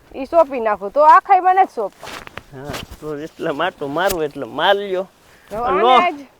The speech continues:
Speaker 1: હાંજે હે ને, છેલ્લે હાંજે માણસો કઈ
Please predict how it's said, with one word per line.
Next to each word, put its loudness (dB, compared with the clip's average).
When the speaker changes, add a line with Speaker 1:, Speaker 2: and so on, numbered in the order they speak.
Speaker 1:
હાંજે -4
હે -2
ને, -8
છેલ્લે -4
હાંજે -2
માણસો -2
કઈ -2